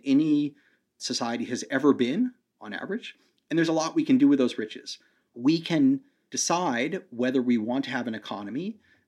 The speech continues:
that is kind of a winner-take-all or winner-take-most economy, or we can have one that has more public investment,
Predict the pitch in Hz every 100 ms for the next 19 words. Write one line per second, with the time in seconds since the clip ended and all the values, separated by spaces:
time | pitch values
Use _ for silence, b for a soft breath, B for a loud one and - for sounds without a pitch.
0 | - 120 110 - 120 110 107 127 127 -
1 | 131 98 104 107 156 160 117 104 117 123
2 | 123 120 - 101 120 123 120 - 107 107
3 | 123 139 165 175 190 170 156 135 127 117
4 | 120 120 - 135 127 135 135 - - B
5 | B B - 117 139 156 160 156 - -
6 | 135 127 117 101 107 - 247 269 -